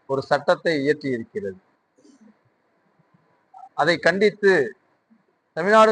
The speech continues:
முஸ்லிம் முன்னேற்ற கழகத்தின் சார்பாக பத்து மண்டலங்களிலே, மண்டலம் வாரியாக தமிழகம் முழுவதும் பத்து இடங்களிலே பேரணி மற்றும்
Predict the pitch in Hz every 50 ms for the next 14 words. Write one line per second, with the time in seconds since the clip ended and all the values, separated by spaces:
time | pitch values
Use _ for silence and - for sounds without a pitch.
0 | 208 190 180 - 185 202 208 196 180 180 185 196 190 190 185 - 175 165 160 160
1 | 156 170 160 151 - 156 147 143 139 143 139 135 131 160 156 143 113 101 - _
2 | _ _ _ _ _ _ _ _ _ _ _ _ _ _ _ _ _ _ _ _
3 | _ _ _ _ _ _ _ _ _ _ _ _ _ _ - - _ _ - 151
4 | - - - 214 202 190 180 180 180 202 196 202 185 170 165 156 156 160 160 147
5 | 139 147 156 165 185 180 175 165 165 160 151 151 151 151 147 165 156 - 147 147
6 | 160 180 185 175 170 156 151 151 156 156 165 156 165 156 - 151 143 - - 160
7 | 151 156 151 175 180 165 170 156 147 151 156 143 117 101 - _ _ _ _ _
8 | _ _ _ _ _ _ _ _ _ _ _ _ _ - - - - - _ _
9 | - - - - 165 180 208 214 214 208 208 214 196 185 190 196 185 185 185